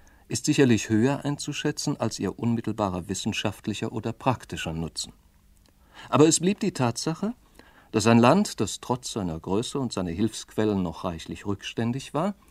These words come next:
plötzlich die Führung bei den kühnsten Entdeckungsfahrten der Menschheitsgeschichte übernommen hatte. Es ist klar, dass solche Wundertaten auf primitive Gemüter einen starken Eindruck machen mussten.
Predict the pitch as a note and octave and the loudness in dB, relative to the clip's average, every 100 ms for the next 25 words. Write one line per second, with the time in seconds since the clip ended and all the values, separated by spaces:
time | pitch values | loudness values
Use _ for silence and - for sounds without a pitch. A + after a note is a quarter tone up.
0 | - _ _ _ - E3+ F#3 - E3+ - | -20 _ _ _ 2 2 2 2 0 0
1 | - G2 - E3+ F3 F3 F#3 F3+ E3 _ | -2 -4 -2 0 2 4 4 2 -4 _
2 | - F2+ F2 E2+ - D3 - - C3 A2+ | -6 -4 -4 -4 -4 -2 -4 -4 -2 -2
3 | - E2+ G2+ G2 - F2 D#2 - F#2+ G2+ | -6 -8 -10 -12 -12 -10 -10 -8 -6 -4
4 | E2 D#2 D#2+ D#2 - F2 F2+ - - E2+ | -6 -8 -12 -12 -12 -8 -8 -8 -6 -6
5 | D#2+ D#2 D#2 - F2 - _ _ _ _ | -6 -8 -12 -14 -18 -20 _ _ _ _
6 | _ _ _ _ - G#2+ - C#3 A#2 F2 | _ _ _ _ -8 -6 2 4 4 2
7 | - A2+ G2 E2+ G2+ A2+ A2 A2+ G#2 G2 | -4 -4 -2 0 2 2 2 0 0 -2
8 | D#2+ - - F2 D#2 - F#2+ F#2+ F2 F2+ | -4 -8 -8 -8 -6 -6 -6 -4 -4 -4
9 | G2 E2+ E2 - G2+ F2+ G#2 B2 G#2+ D#2+ | -4 -6 -8 -8 -8 -8 -4 -4 -4 -6
10 | - D#2 D2 D#2 - - | -8 -8 -8 -10 -12 -16